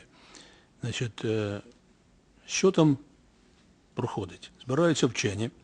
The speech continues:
з усіх країн світу. Майже тиждень політики, вчені,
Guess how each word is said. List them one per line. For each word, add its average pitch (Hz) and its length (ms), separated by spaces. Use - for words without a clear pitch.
з 113 40
усіх 123 240
країн 123 260
світу. 117 420
Майже 139 280
тиждень 117 520
політики, 120 540
вчені, 113 580